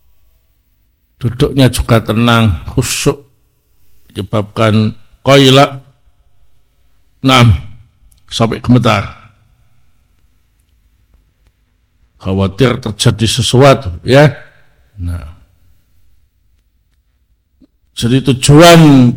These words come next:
bab ini sekali lagi untuk menjelaskan bahwa duduk berfusak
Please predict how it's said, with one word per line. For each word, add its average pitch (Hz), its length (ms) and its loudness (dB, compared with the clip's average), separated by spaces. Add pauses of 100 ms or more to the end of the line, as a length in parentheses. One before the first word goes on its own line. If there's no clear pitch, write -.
(100)
bab 135 320 2
ini 160 560 4 (1800)
sekali 127 400 -2
lagi 151 640 2 (400)
untuk 123 320 -4
menjelaskan 131 880 2
bahwa 117 320 4
duduk 160 400 0
berfusak 127 640 0